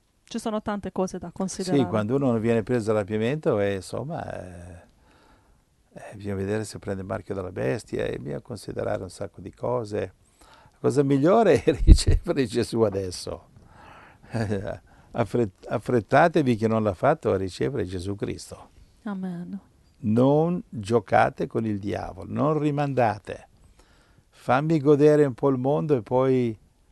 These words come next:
Speaker 2: e poi quando ho goduto il mondo, allora vado da Gesù, non c'è più niente da perdere." No, non funziona così. Innanzitutto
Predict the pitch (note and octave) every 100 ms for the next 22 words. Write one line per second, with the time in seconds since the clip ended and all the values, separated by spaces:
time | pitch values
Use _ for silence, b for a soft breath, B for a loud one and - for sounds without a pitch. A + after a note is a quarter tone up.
0 | _ _ _ A3+ A#2 A#2+ B2 B2 G#2+ A#2
1 | A2+ A2 A2+ A#2+ B2 A#2+ A2+ A2+ B2+ C#3+
2 | D3 D3 D#3+ F#3+ _ _ _ _ _ _
3 | - - B2+ A#2 A#2 A2 G#2 G#2 F#2+ G2
4 | F2+ G2+ G2 - F#2+ G#2 F#2+ G2 G2 G2+
5 | F#2 G2 A2+ C#3 G#2+ - G#2+ - G#2 F2
6 | F2+ - - b b b A2 G#2+ G#2 G#2+
7 | F3 - D3 G#2